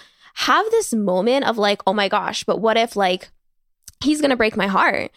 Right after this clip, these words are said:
Because at this point, I really recognized that I was falling very deeply in love with this person. And it very soon got to the point where I was like, "I don't,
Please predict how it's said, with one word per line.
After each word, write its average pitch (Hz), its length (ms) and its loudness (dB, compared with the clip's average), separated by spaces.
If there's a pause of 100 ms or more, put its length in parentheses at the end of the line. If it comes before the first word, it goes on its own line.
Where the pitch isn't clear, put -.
(340)
Because 262 280 0
at 233 60 0
this 294 200 0
point, 208 320 0
I 214 80 2
really 214 340 0
recognized 202 720 -2
that 185 380 0
I 240 140 2
was 214 500 0 (100)
falling 196 420 0
very 226 440 0
deeply 220 560 -4
in 214 120 -2
love 190 200 0
with 180 100 -8
this - 160 -10
person. 262 580 -2
And 185 420 -4 (300)
it 233 120 2
very 311 240 2
soon 277 180 0
got 240 180 2
to - 80 -6
the 226 80 -2
point 277 360 -2
where 220 80 2
I 202 120 2
was 202 200 0
like, 196 320 0
"I 226 60 -4
don't, 330 280 -2